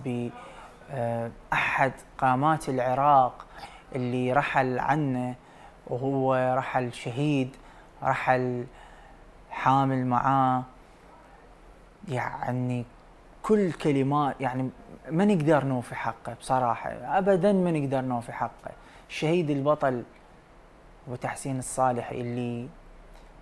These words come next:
اللي قتل ما يقارب من ثلاثمية إلى ثلاثمية وخمسين داعشي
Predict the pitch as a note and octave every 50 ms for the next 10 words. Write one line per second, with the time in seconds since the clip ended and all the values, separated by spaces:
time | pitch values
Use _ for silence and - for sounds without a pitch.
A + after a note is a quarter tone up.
0 | - - C3+ B2 C3 C3 - - E3 D#3 - E3 D#3 C#3+ C#3+ C3+ C3 B2+ - -
1 | - D#3 D#3+ D#3+ D#3+ D#3+ D3+ D#3+ - - - - - - - - - - - -
2 | - - - - - - - - - - - - - - - - - D#3 C#3 D3
3 | C#3+ - - D3+ C#3 C3+ - C#3+ D3 D#3 D3+ D3 C#3+ C3+ C3 - - C3 - -
4 | C#3 C#3 C3+ - - C#3 B2+ B2+ - - D3+ C#3+ D3 C#3 C3+ B2+ B2 C#3 C#3 C#3
5 | C3 B2+ B2 - - -